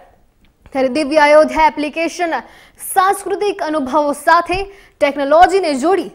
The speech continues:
અને ગ્રામીણ હોમસ્ટે હાઇલાઇટને કરીને પણ પવિત્ર શહેર સાથે પ્રવાસીઓના જોડાણની રીતમાં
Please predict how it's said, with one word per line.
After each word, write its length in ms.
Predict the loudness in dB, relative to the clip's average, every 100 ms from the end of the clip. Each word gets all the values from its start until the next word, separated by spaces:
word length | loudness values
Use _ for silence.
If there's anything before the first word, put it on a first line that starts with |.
| _
અને 160 | -6 -6
ગ્રામીણ 520 | 0 2 2 2 -2
હોમસ્ટે 680 | -4 -4 -6 -6 -4 -4 -6 -16 _ _
હાઇલાઇટને 680 | 0 0 2 2 2 -2 -4
કરીને 360 | -2 -2 0 -2
પણ 240 | 0 -2 0
પવિત્ર 400 | 2 2 2 -4
શહેર 300 | -4 -2 -2
સાથે 520 | -2 0 2 2 -2
પ્રવાસીઓના 720 | -2 -2 0 0 -2 -6 -4 -4
જોડાણની 540 | -4 -4 -4 -4 -6
રીતમાં 540 | -8 -8 -4 -2 -2